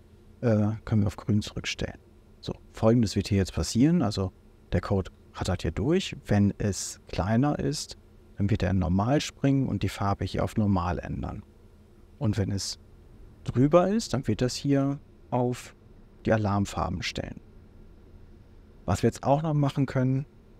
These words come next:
äh, wir können hier oben, bevor die Loop beginnt, so initial könnte man sagen,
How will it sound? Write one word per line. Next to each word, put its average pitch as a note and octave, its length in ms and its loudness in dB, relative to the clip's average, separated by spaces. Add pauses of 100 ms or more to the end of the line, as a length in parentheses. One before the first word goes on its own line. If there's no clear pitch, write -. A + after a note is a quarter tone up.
(100)
äh, A2+ 280 2
wir A2 100 0
können G#2+ 320 -2
hier B2+ 340 2
oben, G#2+ 420 -4 (300)
bevor D#3 480 0
die - 100 -8
Loop A#2+ 240 -4
beginnt, F#2+ 440 0
so - 380 0 (460)
initial G#2+ 720 2
könnte - 300 -4
man D#2+ 160 -2
sagen, F2+ 400 -4